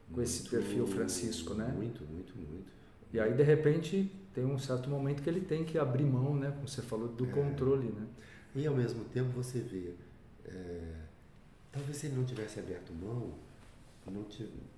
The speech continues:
Speaker 2: nós não tivéssemos aqui hoje falando dele, né?
Speaker 1: É.
Speaker 2: Então, aí a igreja cumpre essa função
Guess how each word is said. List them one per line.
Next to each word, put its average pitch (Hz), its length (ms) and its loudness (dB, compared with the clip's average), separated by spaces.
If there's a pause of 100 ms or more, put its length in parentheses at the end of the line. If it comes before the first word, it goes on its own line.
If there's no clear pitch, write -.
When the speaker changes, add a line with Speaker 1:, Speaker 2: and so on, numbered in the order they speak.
(280)
Speaker 2:
nós 98 180 -4
não 110 80 -6
tivéssemos 113 480 -4
aqui 113 220 -6
hoje 107 240 0
falando 107 200 -4
dele, 113 280 -2 (1080)
né? 85 320 -4
Speaker 1:
É. 104 160 -2
Speaker 2:
Então, 98 200 -2 (340)
aí 107 260 2
a 113 60 6
igreja 117 460 2 (100)
cumpre 120 240 0
essa 117 180 -2
função 117 800 -2